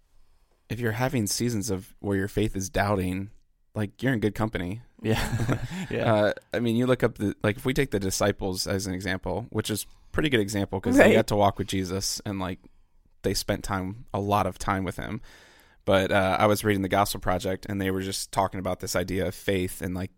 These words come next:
Speaker 1: the lack of faith, um, and how Thomas just gets a terrible, doubting Thomas gets a terrible rap.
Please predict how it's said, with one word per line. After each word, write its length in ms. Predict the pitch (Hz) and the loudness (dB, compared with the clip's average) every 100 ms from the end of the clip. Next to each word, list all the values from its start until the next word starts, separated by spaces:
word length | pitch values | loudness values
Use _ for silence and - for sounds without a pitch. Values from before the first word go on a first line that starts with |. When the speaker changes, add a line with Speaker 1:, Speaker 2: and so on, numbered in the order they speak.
| _ | _
Speaker 1:
the 120 | 101 | -4
lack 320 | 98 95 98 92 | 2 2 2 -2
of 100 | - | -6
faith, 420 | 90 90 90 - - - - _ - | -4 -4 -6 -12 -20 -20 -20 _ 0
um, 260 | 98 92 - | 2 2 0
and 100 | 107 | 2
how 120 | 98 | 0
Thomas 420 | - 101 95 95 | 2 2 2 -2
just 240 | - 90 - | -2 -4 -2
gets 320 | 95 - - - | -4 -4 -6 -6
a 80 | |
terrible, 640 | 101 - 131 107 98 95 95 | -4 4 4 4 2 -4 -2
doubting 320 | 107 110 107 | 2 2 2
Thomas 300 | 120 104 95 | 0 0 0
gets 160 | 95 92 | -4 -6
a 40 | |
terrible 480 | - - 123 104 95 | -2 4 4 6 2
rap. 400 | 95 95 90 | 2 2 0